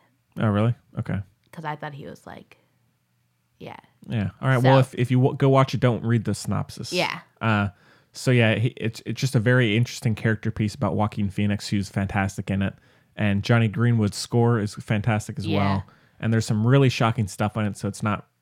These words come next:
Speaker 1: for everybody, but
Speaker 2: Not
Speaker 1: it's
Speaker 2: for Clobo.
Speaker 1: No, but it's,
Speaker 2: <laughs>
Speaker 1: it's, if you're into that stuff, uh,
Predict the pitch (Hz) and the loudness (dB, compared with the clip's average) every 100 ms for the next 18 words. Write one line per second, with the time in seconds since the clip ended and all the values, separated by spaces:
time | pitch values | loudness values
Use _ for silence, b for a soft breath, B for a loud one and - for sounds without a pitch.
0 | _ - 98 101 - - 139 101 98 - | _ -8 -4 -2 -2 -2 -4 -2 -4 -6
1 | b b b - 147 151 - 214 - 277 | b b b -10 -8 -6 -8 -12 -6 -6
2 | 285 214 208 208 226 - 113 110 98 92 | -2 -2 -2 -6 -10 -4 0 2 2 -2
3 | - 104 - 107 - - 113 - 123 131 | -2 -2 0 -4 -4 -2 -2 0 -2 2
4 | 131 143 151 135 131 - 143 135 - - | 4 4 4 4 2 0 0 0 -2 -20
5 | - _ 107 104 98 | -20 _ -4 -2 -2